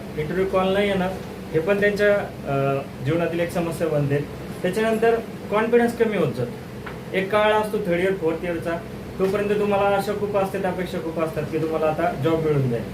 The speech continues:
पण जसं, जसं, जसं तुम्हाला जॉब मिळत नाही तसं कॉन्फिडन्स अजून कमी होत जातो. कॉन्फिडन्स इंटरव्ह्यू देतानाही कमी असतो, सिलेक्शन प्रोसेस करतानाही कमी असतो, आणि लो कॉन्फिडन्स तुम्हाला पूर्णपणे मग या प्रोसेसमधून मागे येण्यास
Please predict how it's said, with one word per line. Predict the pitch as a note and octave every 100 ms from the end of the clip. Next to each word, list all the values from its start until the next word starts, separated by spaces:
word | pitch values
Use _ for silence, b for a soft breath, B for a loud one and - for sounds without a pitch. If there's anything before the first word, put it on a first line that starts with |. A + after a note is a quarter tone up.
| - - D3
पण |
जसं, | D#3 G3 A3
जसं, | A3+ A3 G#3+
जसं | G#3+ G#3 G#3+
तुम्हाला | G#3 G#3
जॉब | F#3+ G3+ G3
मिळत | G3+ G3
नाही | F#3+ F#3
तसं | F#3
कॉन्फिडन्स | F#3 F3+ F3 E3+ E3
अजून | D#3+ E3
कमी | D#3 D#3
होत | C#3+
जातो. | C3 C3+ C#3 - - - -
कॉन्फिडन्स | F3+ F#3+ F#3+ G3 F#3+ - - - -
इंटरव्ह्यू | F3+ F#3 G3 G#3
देतानाही | F#3+ G3 G#3 G#3 G3+
कमी | G#3+ G#3
असतो, | G3 - D#3+
सिलेक्शन | B2 - F3 F3+ F#3
प्रोसेस | F3 F#3+ F#3+ F#3+ - - -
करतानाही | D#3+ D#3+ G3 G3 G3+
कमी | G#3 G#3 G3+
असतो, | F#3+ - B2 C3 - - -
आणि | C3+ C#3+
लो | G#3
कॉन्फिडन्स | A3+ A3 G#3 G#3+ G#3 G3+
तुम्हाला | F#3 F3
पूर्णपणे | - G3+ F#3+ G3 F#3 E3 E3+
मग | E3
या | D#3+ E3
प्रोसेसमधून | E3 F3 F3 D3+ C#3 D#3
मागे | D#3+ D3 D#3+ F#3
येण्यास | F3 D#3+ D#3+